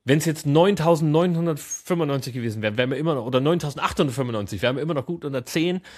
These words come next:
und es wäre halt einfach eine schicke Fußrastenanlage gewesen, so, ne? Das wäre das, so das einzige Manko, wo ich sage, hm, aber naja.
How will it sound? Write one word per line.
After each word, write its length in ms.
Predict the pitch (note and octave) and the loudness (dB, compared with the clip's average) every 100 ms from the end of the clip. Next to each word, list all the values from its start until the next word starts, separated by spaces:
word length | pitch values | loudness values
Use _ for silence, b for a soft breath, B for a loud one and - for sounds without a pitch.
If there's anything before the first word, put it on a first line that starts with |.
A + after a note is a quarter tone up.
| B B - | B B 0
und 100 | C3+ | 2
es 80 | B2 | 6
wäre 100 | C#3 | 6
halt 100 | B2+ | 4
einfach 180 | A#2+ | 0
eine 100 | A#2+ | -2
schicke 180 | A2+ A#2+ | -2 -6
Fußrastenanlage 680 | G2+ A2 A2 F2+ F2+ E2 E2+ | -6 -6 -6 -8 -8 -8 -8
gewesen, 280 | D#2+ E2 D#2+ | -10 -12 -12
so, 140 | D#2+ | -10
ne? 120 | C3 | -2
Das 200 | C#3+ D#3+ | 2 6
wäre 120 | G3 | 6
das, 200 | G3 F#3 | 6 0
so 240 | D#3 D3+ F3+ | -4 -4 -4
das 180 | D3+ C3+ | -4 -6
einzige 380 | D3 D3+ B2+ | -4 -4 -4
Manko, 400 | A2 A2 A2+ F2 b b b - | -4 -4 -4 -8 b b b -6
wo 80 | G#2 | -4
ich 80 | |
sage, 320 | G2+ G2+ G2 F2+ | 0 -2 -2 -4
hm, 200 | G#2+ F2 _ _ - _ _ _ _ _ _ - | -6 -8 _ _ -20 _ _ _ _ _ _ -2
aber 180 | G#2+ G#2 | 0 2
naja. 220 | E2+ | -2